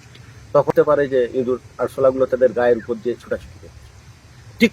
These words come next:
পরের মুহূর্তেই চেঁচিয়ে উঠল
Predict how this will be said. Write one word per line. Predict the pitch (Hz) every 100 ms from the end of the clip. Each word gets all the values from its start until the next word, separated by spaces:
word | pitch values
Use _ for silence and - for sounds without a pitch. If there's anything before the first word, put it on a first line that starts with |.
| -
পরের | 190 196
মুহূর্তেই | 190 190 - 151 113 - - - - - - - - - - - - - - - - - - - - - - - - - - - - -
চেঁচিয়ে | 180 190 196
উঠল | 185 175 139